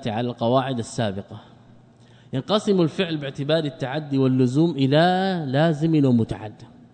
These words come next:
يعني قسمة ثنائية، قسمة ثنائية. وابن مالك قال: "ولازم غير المعدة"، ولازم غير المعدة متقابلان، وقال: "وعد لازم بحرف الجر". الفعل اللازم هو الذي لا ينصب مفعولا به بنفسه،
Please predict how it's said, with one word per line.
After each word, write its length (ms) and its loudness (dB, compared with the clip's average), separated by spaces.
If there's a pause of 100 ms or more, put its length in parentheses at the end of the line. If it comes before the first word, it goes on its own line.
يعني 160 -2
قسمة 260 -2
ثنائية، 520 0 (840)
قسمة 320 2
ثنائية. 420 -6 (240)
وابن 180 -4
مالك 320 2
قال: 200 0
"ولازم 640 2 (540)
غير 240 4
المعدة"، 560 0 (400)
ولازم 540 0
غير 360 0
المعدة 360 -4
متقابلان، 720 -2 (600)
وقال: 320 2
"وعد 360 0
لازم 500 2
بحرف 400 -6
الجر". 220 -12 (1400)
الفعل 380 0
اللازم 440 0
هو 160 2
الذي 300 0
لا 160 2
ينصب 440 0
مفعولا 500 0
به 300 -2
بنفسه، 480 2